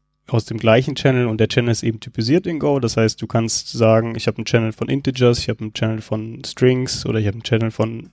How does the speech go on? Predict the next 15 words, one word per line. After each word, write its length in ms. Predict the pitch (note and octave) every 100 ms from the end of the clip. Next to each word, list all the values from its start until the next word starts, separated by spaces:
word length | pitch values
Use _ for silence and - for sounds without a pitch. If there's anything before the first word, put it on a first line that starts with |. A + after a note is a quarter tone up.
| _ -
Structs 800 | - B2 A#2+ - - - - -
oder 240 | A#2+ A#2 A2+ -
halt 240 | A2+ G#2
mein, 220 | A2+ A#2
mein 300 | A#2 A2 A#2
Autos 480 | - A#2 C3+ C3+ -
zum 140 | B2+
Beispiel, 360 | A#2 A#2+ - B2
ja, 200 | B2 C#3 D3
von, 160 | -
das 120 | - -
Beispiel 400 | A#2 A2+ - B2+
von 180 | B2
vorhin. 320 | - A#2 B2+ - - - - - - - _ _ _ _ -
Ähm, 420 | A#2+ A2 A2 A2+